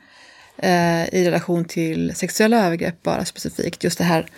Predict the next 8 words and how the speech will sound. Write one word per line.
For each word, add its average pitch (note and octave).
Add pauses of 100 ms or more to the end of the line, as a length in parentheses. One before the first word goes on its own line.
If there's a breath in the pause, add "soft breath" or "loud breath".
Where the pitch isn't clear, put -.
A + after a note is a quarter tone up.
(280 loud breath)
att -
ha G3+
en G#3+
förståelse A#3
för, E3 (840)
för -
livssituation E3+
och, D#3